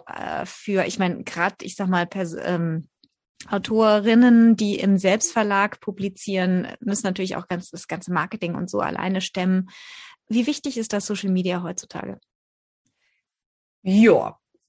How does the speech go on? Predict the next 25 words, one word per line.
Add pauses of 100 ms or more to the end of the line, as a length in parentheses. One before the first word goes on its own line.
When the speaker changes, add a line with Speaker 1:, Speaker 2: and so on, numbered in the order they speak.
(260)
Speaker 2:
ich
glaube,
da,
da
scheiden
sich
die
Geister.
Ich
persönlich
glaube,
dass
Social
Media
semi-relevant
ist, (800)
denn (800)
ich
kenne
einige
AutorInnen,
die
sich
einfach
nicht,